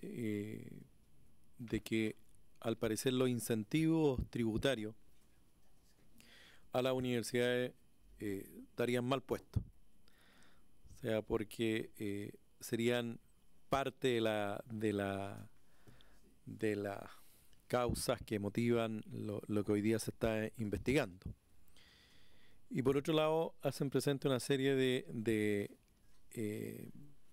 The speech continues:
no exigencias que tiene otro tipo de empresas que permiten además, eh,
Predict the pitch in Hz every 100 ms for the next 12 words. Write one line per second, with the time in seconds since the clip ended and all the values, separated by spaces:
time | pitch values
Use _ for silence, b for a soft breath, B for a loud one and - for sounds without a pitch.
0 | - - 113 127 156 - 147 185 151 -
1 | 120 113 120 120 120 127 131 135 127 127
2 | 120 107 156 - B B B B B -
3 | 127 120 117 135 135 135 127 113 117 120
4 | 127 - - - _ - 113 104 101 101
5 | 110